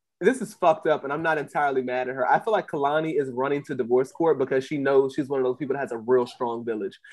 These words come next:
Because she would not wanna do this shit by herself. If she was, like, a traditional single mama that's just figuring this shit out her fucking lonesome, gotta balance all the bills and all the babies with no help and no assistance, her ass would probably be,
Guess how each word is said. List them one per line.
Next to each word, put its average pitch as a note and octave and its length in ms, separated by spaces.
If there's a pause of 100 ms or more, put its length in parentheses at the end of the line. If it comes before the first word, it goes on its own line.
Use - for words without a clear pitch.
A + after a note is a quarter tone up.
(140)
Because D#3+ 300
she C4 80
would G3 180
not D#3 340
wanna C#3 140
do B2+ 120
this B2 180
shit A#2+ 140
by A2+ 100
herself. B2+ 340
If D#3+ 100
she - 100
was, B3+ 160
like, G#3 120
a E3 60
traditional F3 560
single G3 280
mama G3+ 360 (240)
that's D#3 140
just E3+ 240
figuring F3+ 300
this F3 160
shit F#3 120
out F3 220
her E3+ 160
fucking E3+ 260
lonesome, F3 380
gotta D3+ 180
balance D#3 380
all E3 100
the D3 80
bills D#3 420
and E3 160
all D#3+ 120
the D#3 80
babies E3 280
with D3 120
no E3 140
help E3+ 240
and E3+ 80
no D#3+ 100
assistance, F#3+ 440 (300)
her F3 140
ass E3+ 200
would C#3 100
probably D3 320
be, C3+ 260